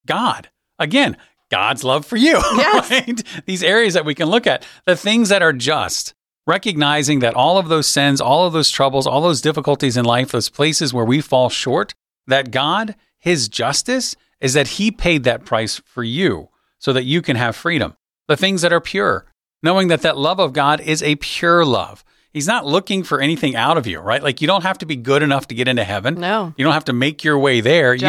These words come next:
Speaker 1: You just
Speaker 2: as
Speaker 1: have
Speaker 2: you are.
Speaker 1: accept it. The things that are lovely.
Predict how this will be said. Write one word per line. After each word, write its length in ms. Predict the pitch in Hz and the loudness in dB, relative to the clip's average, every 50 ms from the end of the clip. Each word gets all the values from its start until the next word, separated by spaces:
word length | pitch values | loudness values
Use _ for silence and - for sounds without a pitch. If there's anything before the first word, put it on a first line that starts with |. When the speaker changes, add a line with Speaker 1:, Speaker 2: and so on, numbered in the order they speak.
| 196 | 2
Speaker 1:
You 40 | 175 | 2
just 100 | 175 - | 0 0
Speaker 2:
as 60 | 226 | 0
Speaker 1:
have 120 | - 165 226 | -2 -2 -2
Speaker 2:
you 120 | 226 208 | -4 -4
are. 400 | 190 170 156 151 151 156 170 170 _ _ _ - | -4 -4 -4 -6 -8 -10 -14 -18 _ _ _ -14
Speaker 1:
accept 400 | 170 165 - - 240 262 262 - | -8 -4 -2 -2 -2 -2 -2 -6
it. 180 | - - - _ _ _ _ _ _ _ | -8 -8 -8 _ _ _ _ _ _ _
The 100 | - 180 | -2 0
things 260 | - 208 208 208 202 | 2 2 2 2 2
that 100 | 190 202 | 4 4
are 80 | 196 190 | 4 2
lovely. 440 | 185 190 220 226 185 135 87 71 | 2 2 0 0 -2 -4 -4 -6